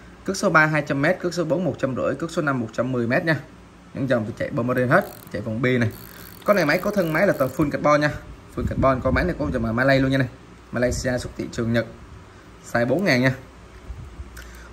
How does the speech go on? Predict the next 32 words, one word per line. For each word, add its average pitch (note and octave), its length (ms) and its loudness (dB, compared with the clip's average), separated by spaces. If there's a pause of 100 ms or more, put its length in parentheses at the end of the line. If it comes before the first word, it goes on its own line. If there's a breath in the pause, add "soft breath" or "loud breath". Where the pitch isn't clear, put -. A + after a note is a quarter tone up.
Mà C3+ 100 0
trong, C3+ 160 4
à, B2+ 100 2
máy C3 160 2
bãi - 200 -2
bữa C#3+ 120 0
nay C#3 100 0
về A#2+ 220 6
á, C3+ 140 6
thì C3 80 -4
rất D3 100 -2
là D#3 80 4
ít - 100 2 (180)
những C3+ 280 -2
dòng A#2 180 0
mà, A2 100 -2
những F2 220 -8
con B2 180 6
mà A#2 80 -2
còn A2+ 100 0
hoàn A2 120 0
thiện G#2 160 -4
như B2 60 0
này. B2+ 100 0 (360)
Nó C3 80 -6
về A2 280 2
một G#2 120 -4 (360)
lô A#2+ 200 4
cả B2+ 160 -4
trăm B2 220 4
con, A#2 300 2
tầm - 100 -6